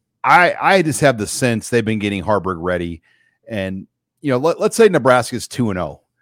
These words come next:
and, you know, the season's a little bit different right now. May-, maybe there's a way you can get H-, Sims out there to go. But this, the way they've played the first two games on offense, um, historically bad numbers, eight turnovers, fumbles,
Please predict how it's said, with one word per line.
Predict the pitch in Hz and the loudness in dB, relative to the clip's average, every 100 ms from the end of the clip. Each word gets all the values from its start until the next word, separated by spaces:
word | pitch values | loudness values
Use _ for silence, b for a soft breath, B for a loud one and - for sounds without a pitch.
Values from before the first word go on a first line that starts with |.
| _ _ _ _ _ - | _ _ _ _ _ -10
and, | 110 101 123 | -8 -8 -6
you | 123 | -6
know, | 98 98 | -6 -8
the | 104 107 | -14 -8
season's | 143 117 | -6 -4
a | |
little | 120 | -4
bit | 107 87 | -4 -4
different | 101 98 95 | -4 -6 -6
right | 90 | -6
now. | 90 90 95 - | -4 -6 -6 -10
May-, | 220 277 | -12 -2
maybe | 220 262 | -2 0
there's | 226 156 | 0 0
a | 127 | 0
way | 110 | -2
you | 107 | -4
can | 101 | -6
get | 92 | -8
H-, | - - | -12 -14
Sims | - 110 92 - _ - | -8 -8 -8 -14 _ -8
out | 104 101 | -6 -6
there | 104 92 | -4 -6
to | 87 | -6
go. | 82 92 80 76 _ _ _ _ _ - | -4 -4 -4 -10 _ _ _ _ _ -6
But | 113 110 | -4 -2
this, | 160 - - _ | -4 -4 -14 _
the | 113 | -4
way | 120 131 175 | 0 2 4
they've | 143 117 | 2 0
played | - 101 87 | -4 -6 -6
the | 80 | -8
first | - 82 - | -12 -14 -12
two | 90 | -10
games | 87 82 87 | -8 -8 -8
on | 82 | -8
offense, | 76 - - _ - - _ _ _ _ - | -10 -12 -20 _ -20 -20 _ _ _ _ -16
um, | 87 87 82 - | -10 -10 -12 -12
historically | 101 - 135 131 120 113 110 | -10 -4 2 4 2 0 -4
bad | 95 90 85 | -2 -2 -4
numbers, | 76 73 73 - | -12 -16 -20 -10
eight | 127 127 | -8 -8
turnovers, | - 107 85 82 65 - - - | -6 -6 -4 -8 -12 -20 -20 -8
fumbles, | 127 113 87 60 | -4 -4 -6 -16